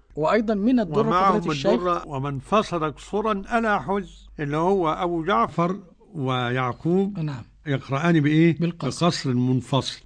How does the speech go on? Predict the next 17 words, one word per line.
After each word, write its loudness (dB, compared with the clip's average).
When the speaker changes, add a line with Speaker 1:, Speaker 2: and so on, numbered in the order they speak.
Speaker 2:
وقرأ 0
ابن -2
عامر 2
والكسائي 0
وخلف -2
العاشر 0
بالتوسط -4
قولاً 0
واحداً، -6
وعاصم 6
قرأ 4
معهم 2
بالتوسط 0
ويزاد 0
له 0
خمس 0
حركات. -4